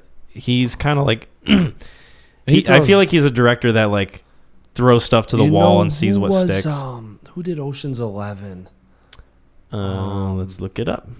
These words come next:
Speaker 1: Steven Soderbergh?
Speaker 2: Soderbergh. So when Soderbergh was hot, man, I would go out. I mean, if,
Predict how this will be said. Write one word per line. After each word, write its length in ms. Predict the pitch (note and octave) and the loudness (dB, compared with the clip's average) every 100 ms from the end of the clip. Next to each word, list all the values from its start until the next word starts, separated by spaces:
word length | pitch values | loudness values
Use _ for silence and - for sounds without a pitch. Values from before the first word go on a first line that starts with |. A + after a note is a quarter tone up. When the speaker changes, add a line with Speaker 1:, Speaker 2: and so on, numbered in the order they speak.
| - - _ - | -20 -20 _ -2
Speaker 1:
Steven 220 | A2+ A2+ | 0 0
Soderbergh? 580 | - G#2 A#2 B2+ C3+ C3+ | 0 0 2 2 0 -4
Speaker 2:
Soderbergh. 640 | - A#2+ A#2+ A2 A2 G2+ - | -6 -2 -2 -2 -2 -4 -10
So 160 | - C3 | -6 -4
when 80 | A2+ | -2
Soderbergh 520 | C3 C3 C#3 C3+ A#2+ | 2 2 2 2 2
was 240 | A#2+ G2+ | 0 -2
hot, 400 | A2+ G#2+ G#2 G#2 | -4 -4 -4 -6
man, 360 | G2+ G2 G2 F#2+ - - - - - - - _ - - - | -8 -6 -8 -12 -18 -20 -20 -20 -20 -20 -20 _ -20 -20 -8
I 140 | G#2+ | -2
would 140 | A2+ G2+ | -2 0
go 140 | A2 | -2
out. 240 | G#2+ G#2+ A2 | 0 -2 -4
I 60 | A2 | -4
mean, 180 | G#2+ | -4
if, 220 | G#2 G2+ | -4 -6